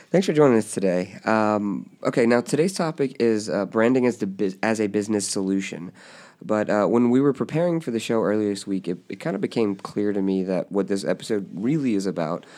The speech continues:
uh, is not looking at branding as only one thing, say, a communication strategy or a visual refresh. Uh, really, what a branding or rebranding exercise,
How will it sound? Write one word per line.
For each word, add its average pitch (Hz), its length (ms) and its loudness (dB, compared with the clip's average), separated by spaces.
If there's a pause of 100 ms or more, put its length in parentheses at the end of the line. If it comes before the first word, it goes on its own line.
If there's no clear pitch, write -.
(240)
uh, 92 160 -2
is 98 140 -2
not 131 180 0
looking 113 260 2
at - 140 0
branding 95 420 0
as 85 140 -4
only 95 260 0
one 90 380 -4
thing, 85 380 -8
say, 78 500 -8 (240)
a 90 80 -12
communication 95 560 -2
strategy 78 720 -6
or 82 340 -6
a 73 100 -6
visual 90 380 -4
refresh. 82 580 -12 (460)
Uh, 98 300 4
really, 127 420 4
what 101 160 2
a 98 60 2
branding 92 460 2
or 80 180 0
rebranding 92 520 -2
exercise, 82 600 -8